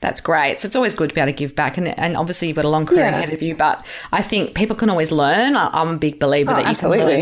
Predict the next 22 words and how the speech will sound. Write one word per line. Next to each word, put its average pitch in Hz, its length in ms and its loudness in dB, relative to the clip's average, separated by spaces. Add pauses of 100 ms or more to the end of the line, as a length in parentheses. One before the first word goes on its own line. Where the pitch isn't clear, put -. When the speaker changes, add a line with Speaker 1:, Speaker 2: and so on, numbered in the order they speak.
Speaker 1:
can - 20 -20
learn - 20 -20 (200)
both 180 280 0
ways. 240 340 4
Like 185 160 -4
you 180 80 -2
can 175 140 -6
kind 165 260 0
of, 165 160 -2
you 147 100 -2
know, 147 60 -2
find 185 380 2
a - 20 -2
mentor, 147 380 -2
but 147 100 0
also 147 300 0
give 139 240 -6
back - 220 -2
to - 140 -6
others 147 300 0
as 143 160 -4
well 147 300 0